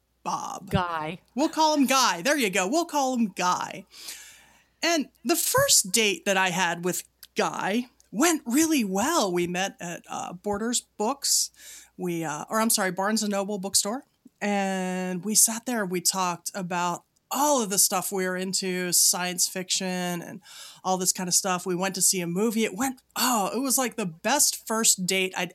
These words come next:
Speaker 1: ever been on.
Speaker 2: Were you in the ghost aisle?
Speaker 1: I was not, actually. We were in the coffee
Speaker 2: All right,
Speaker 1: shop.
Speaker 2: just checking. <laughs> Okay,
Speaker 1: I, we were in the
Speaker 2: just
Speaker 1: coffee shop,
Speaker 2: checking.
Speaker 1: which is almost as good, 'cause as we know, all ghosts are attracted to caffeine.
Speaker 2: Well, this is true. Doesn't everybody know that?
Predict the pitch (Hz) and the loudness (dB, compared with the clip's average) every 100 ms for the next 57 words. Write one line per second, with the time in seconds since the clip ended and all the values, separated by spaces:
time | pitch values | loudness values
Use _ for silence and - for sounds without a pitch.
0 | - 196 190 185 190 180 160 - - _ | -4 -4 -2 -2 -2 -2 -4 -8 -12 _
1 | _ _ _ _ _ - 190 190 196 170 | _ _ _ _ _ -8 -4 -2 0 -2
2 | 156 165 - 180 185 208 - - - - | -2 -6 -6 -8 -10 -12 -16 -20 -20 -20
3 | - 214 240 302 - 254 269 285 311 359 | -6 -4 0 0 2 2 4 4 6 4
4 | 392 269 165 - - - 208 - 208 214 | 4 2 -2 -6 -8 -4 -2 0 2 0
5 | 254 294 277 - - 269 208 202 202 226 | 2 2 2 0 0 4 4 4 4 4
6 | 170 165 254 208 - 196 214 - 269 226 | 2 2 2 0 -2 -10 -6 -2 0 4
7 | 302 330 359 403 370 285 311 302 240 - | 4 6 4 4 2 4 4 6 4 4
8 | 190 254 262 226 - 247 320 320 220 - | 0 0 2 0 2 4 4 4 4 2
9 | 185 - 185 175 202 - 202 226 285 247 | 2 0 -2 -4 0 0 2 0 2 2
10 | 180 175 - 208 240 240 214 202 180 - | 2 0 0 2 2 2 0 2 4 4
11 | - 190 185 - 180 165 180 170 170 175 | 2 -2 -2 -2 -2 -4 -6 -6 -8 -8
12 | 160 - - - - _ _ _ _ _ | -8 -10 -16 -16 -20 _ _ _ _ _
13 | _ _ - 254 226 262 202 - 208 175 | _ _ -4 0 2 2 -2 -2 -2 0
14 | 190 233 190 220 - 180 160 147 180 214 | 2 2 2 0 2 0 0 -2 -4 -6